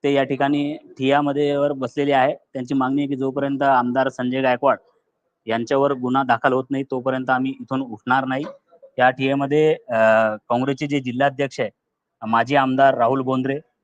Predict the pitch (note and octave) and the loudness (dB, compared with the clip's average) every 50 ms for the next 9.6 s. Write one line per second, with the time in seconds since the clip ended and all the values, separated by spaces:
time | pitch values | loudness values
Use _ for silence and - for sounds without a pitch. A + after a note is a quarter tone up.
0 | _ _ _ _ _ _ _ _ _ _ - A2+ A#2 A#2+ C3 D3+ C#3+ - E3 D3 | _ _ _ _ _ _ _ _ _ _ -2 4 6 6 8 6 6 4 0 0
1 | D3+ C#3+ C#3+ D#3+ D#3 C#3+ - - - - D3 C#3+ C#3 C3+ C3+ B2 - C#3 C3 - | 0 0 2 0 0 -2 -6 -6 0 2 4 4 6 4 4 2 0 -2 0 0
2 | D#3+ D#3+ D#3+ E3+ E3+ - B2 A#2 A2+ A#2 C3+ C#3 C3+ - - D3 C3+ D3 C#3+ C#3 | 2 2 2 2 0 0 -2 -2 -2 0 -2 -2 -2 -2 -6 -4 -2 -2 -2 -2
3 | B2+ - C3+ C3+ C3+ C#3 - D#3+ E3 - _ _ _ - - _ _ - - _ | -2 -4 -2 -2 -2 -2 -2 -4 -4 -4 _ _ _ -20 -20 _ _ -20 -20 _
4 | _ - A#2+ A#2+ B2 A#2+ C#3 D3+ D#3 D#3 D#3+ D#3 C#3+ C3+ C#3 C#3 D3 D3 C3+ A#2+ | _ 2 2 2 4 2 0 0 2 2 4 2 2 2 2 2 2 0 0 -2
5 | A#2+ A#2+ - C#3+ C#3+ C3+ C#3+ C#3+ C3 - B2+ - - D#3 C#3 G#2+ - _ - - | -4 -4 -2 -2 0 0 0 -2 -2 -2 -4 2 4 4 4 4 0 _ -18 -20
6 | _ - - - - C3+ C#3 D3+ F3 F3 E3 F3+ F3+ F3+ F#3 G3 F#3+ - - D3 | _ -20 -20 -4 -2 0 0 2 2 2 4 4 6 6 6 4 2 0 -2 -2
7 | C#3+ D#3+ F#3 G3 G#3 G#3 G#3+ G#3+ G#3+ G#3 G3+ G3 F3+ E3 D#3 D3 C#3+ C#3 C3 B2+ | 0 0 2 4 4 6 6 6 6 6 6 6 4 4 2 2 2 2 2 2
8 | B2+ B2+ B2 B2 D3 E3 - D#3+ D3+ E3 E3 F3 E3 D#3+ - F#3 F3+ F3+ E3 D3 | 2 0 0 0 -2 2 4 4 4 6 4 2 2 4 4 4 4 4 2 0
9 | D#3+ D#3 E3 E3 E3 E3+ D#3+ E3+ E3+ F3 F3 | 0 0 0 2 2 2 2 4 2 2 0